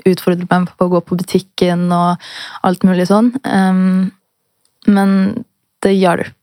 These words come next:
på en måte ikke, eller det hjalp jo å gjøre det litt, for jeg skjønte at ok, det er ikke farlig, men... Samtidig så var det fortsatt den der usikkerheten, og jeg fulgte med på alle og alt rundt meg. Eh,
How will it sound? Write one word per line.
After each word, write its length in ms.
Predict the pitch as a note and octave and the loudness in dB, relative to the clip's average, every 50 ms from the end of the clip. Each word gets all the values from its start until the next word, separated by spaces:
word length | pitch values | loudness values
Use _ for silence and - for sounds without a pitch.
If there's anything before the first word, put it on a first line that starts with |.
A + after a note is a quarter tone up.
| _ _ - - - | _ _ -10 -10 -8
på 120 | - - F#3 | -2 0 0
en 80 | F#3 F3+ | 2 2
måte 300 | F#3 F3 - - - - | 2 0 -2 -2 -4 -4
ikke, 260 | - - - - G3 | -4 -2 0 0 2
eller 140 | G3+ G3+ G3+ | 2 4 4
det 100 | G#3 G#3+ | 4 2
hjalp 300 | F#3+ E3+ F3 E3+ - - | 2 2 0 -4 -2 0
jo 60 | G3 | 2
å 60 | F#3+ G3 | 2 2
gjøre 140 | F#3 F3+ F3 | 2 2 0
det 100 | F3 F3 | 0 0
litt, 300 | F#3 G3 F#3+ F#3+ - - _ | 0 -2 -2 -4 -14 -10 _
for 120 | - F#3 | -2 -2
jeg 80 | F3+ - | -2 0
skjønte 220 | - F3 F3 - F#3 | 0 -2 0 -2 -4
at 80 | - | -4
ok, 120 | F3 - - F3 | -4 -2 -2 -2
det 80 | E3+ | 0
er 100 | F3 E3 - | -2 -2 -4
ikke 120 | F3+ - | -6 -4
farlig, 320 | - E3+ F3 E3+ E3+ E3+ F3 F3+ | -4 -2 -2 -2 -2 -2 0 0
men... 360 | F3+ F3+ F3+ F3+ F3 F3+ F3 - - - - - - - - - _ _ _ _ - | 0 -2 -2 -2 -2 -4 -4 -6 -12 -20 -20 -20 -20 -20 -20 -20 _ _ _ _ -4
Samtidig 440 | - G3 G3 F#3 - F3+ F3+ F3+ F3 | -2 0 0 2 2 2 2 2 0
så 120 | - F#3 | 2 2
var 60 | F3+ | 2
det 100 | F#3 F3+ | 0 0
fortsatt 320 | - E3+ - - - F3 - | -4 -8 -6 -4 -2 0 0
den 160 | F3+ F3+ F3 | 0 0 0
der 160 | F3 E3+ E3+ | 0 -2 -2
usikkerheten, 840 | - F3+ F3 - - F3+ - - F3 E3+ E3+ - - - F3 F3 F3 F3 | 0 -2 -2 -2 -4 -8 -6 -2 -2 -2 -2 -2 -2 -2 0 0 0 0
og 100 | - - | 0 0
jeg 140 | F3+ F3 - | -2 -2 -2
fulgte 320 | - E3+ E3+ - - - E3+ | -4 -4 -4 -4 -2 -2 -2
med 160 | D#3+ E3 - | -2 -2 -2
på 120 | - F3+ | -2 -2
alle 260 | E3 E3 D#3+ D#3+ D#3+ E3 D#3+ D#3+ D#3+ - - | 0 0 -2 -2 -2 -2 -2 -2 -2 -2 -2
og 160 | - E3+ E3 E3 E3 E3 - | -2 -2 -2 0 0 -2 -2
alt 220 | E3 E3 - - | -4 -4 -4 -4
rundt 260 | E3+ E3 E3 - - | -2 -2 -2 -2 0
meg. 220 | F#3 G3+ A#3+ B3 - _ _ _ _ - - _ _ _ - - | 0 2 2 0 -2 _ _ _ _ -20 -20 _ _ _ -10 -4
Eh, 260 | - F#3 F#3 F#3 F#3 | -2 0 0 2 0